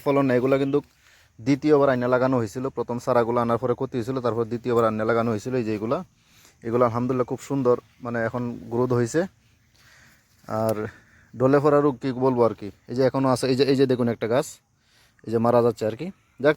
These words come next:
তারপর আলহামদুলিল্লাহ যদি যেরকম ফলন আসছে, যদি এগুলো থাকে, আল্লাহর কাছে লাখ লাখ শুক্রিয়া, মানে খুব সুন্দর ফলন আছে আলহামদুলিল্লাহ। আর এই যে দেখুন কিছুদিন ধরে যে কাজের, অন্য কাজের ব্যস্ততা,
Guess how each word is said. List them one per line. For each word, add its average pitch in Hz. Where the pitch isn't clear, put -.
তারপর 160
আলহামদুলিল্লাহ 147
যদি 143
যেরকম 143
ফলন 147
আসছে, 160
যদি 127
এগুলো 143
থাকে, 147
আল্লাহর 127
কাছে 131
লাখ 120
লাখ 127
শুক্রিয়া, 131
মানে 123
খুব 139
সুন্দর 131
ফলন 120
আছে -
আলহামদুলিল্লাহ। 104
আর 113
এই 117
যে 123
দেখুন 117
কিছুদিন 123
ধরে 123
যে 120
কাজের, 123
অন্য 127
কাজের 123
ব্যস্ততা, 139